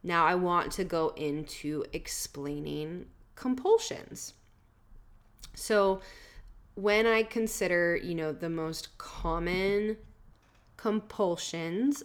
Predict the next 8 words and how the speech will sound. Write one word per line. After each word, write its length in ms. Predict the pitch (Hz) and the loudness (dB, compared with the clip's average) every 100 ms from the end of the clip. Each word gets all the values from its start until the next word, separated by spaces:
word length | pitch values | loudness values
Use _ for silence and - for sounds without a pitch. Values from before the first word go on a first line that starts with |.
| 190 | -6
that 420 | 185 170 165 - | -2 0 0 -4
someone 720 | - 185 175 170 156 165 185 - _ _ _ _ _ _ | -8 -4 -4 -2 -4 -4 -8 -12 _ _ _ _ _ _
with 180 | 175 - | -10 -4
O 120 | 170 | -4
C 240 | - 185 | -4 -8
D 480 | 170 156 160 170 202 - | -6 -4 -4 -4 -6 -10
may 440 | - 170 165 202 214 - | -8 -6 -4 -4 -6 -8
do, 500 | 160 147 147 277 | -4 -2 -2 -4